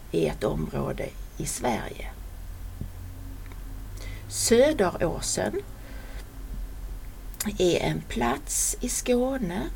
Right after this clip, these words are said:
där det är mycket, mycket vacker natur och där är ganska höga berg. Det är mycket fint att vandra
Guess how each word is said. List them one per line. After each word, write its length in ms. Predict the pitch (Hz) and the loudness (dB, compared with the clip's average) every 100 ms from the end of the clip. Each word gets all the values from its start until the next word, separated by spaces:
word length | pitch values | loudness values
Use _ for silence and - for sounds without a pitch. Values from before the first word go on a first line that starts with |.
| - - - | -8 -10 -4
där 120 | 165 | -2
det 140 | 170 | 0
är 40 | 170 | 0
mycket, 800 | 180 220 285 285 - - 196 | 6 6 6 0 -4 0 2
mycket 440 | 190 202 202 190 196 | 4 4 2 -2 -2
vacker 420 | 190 - - 175 - - - - | -2 -4 -4 -6 -6 -12 -10 -6
natur 800 | - - - - 202 233 320 370 - - - - - - - - - | -4 -4 -4 4 8 8 6 2 -2 -12 -12 -12 -12 -10 -10 -8 -6
och 100 | - | -2
där 160 | 87 | -2
är 180 | 170 - - | -2 -2 0
ganska 460 | 240 381 - 233 | 0 0 0 0
höga 580 | 220 208 247 359 - 196 - | 8 10 10 8 0 -4 2
berg. 460 | 403 427 - - - - - - - - - | 2 2 0 -4 -6 -6 -8 -8 -10 -10 -4
Det 100 | 180 | 0
är 60 | |
mycket 640 | 185 180 226 311 - - 208 | 2 6 6 6 2 2 2
fint 600 | - 214 180 185 - - | 4 4 4 2 -2 -4
att 300 | 165 - - - - - - 147 | -4 -6 -6 -8 -8 -8 -4 0
vandra 600 | 170 175 190 180 - - | 2 2 2 0 -2 -4